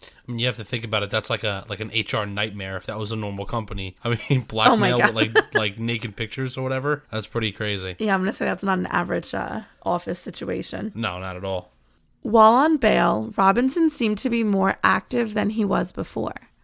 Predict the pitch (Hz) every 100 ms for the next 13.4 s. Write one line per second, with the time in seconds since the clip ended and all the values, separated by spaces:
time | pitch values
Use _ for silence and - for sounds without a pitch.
0 | _ _ 226 240 302 - 240 220 220 214
1 | 202 - 208 - 208 233 220 202 - 180
2 | 185 185 - 196 196 - 226 240 - 202
3 | 185 196 185 - 254 285 - _ _ -
4 | 202 202 202 208 214 220 202 226 220 196
5 | 202 226 226 208 190 185 - 196 214 254
6 | 302 - _ _ _ _ _ - - 240
7 | 311 285 226 208 247 214 202 233 214 -
8 | 202 214 - 185 180 190 190 202 190 185
9 | - - 190 185 185 185 180 170 190 175
10 | 190 180 - 220 104 - - _ - 208
11 | 214 208 - - - 208 208 262 269 202
12 | 202 190 226 226 - - 196 - - 190
13 | 190 214 247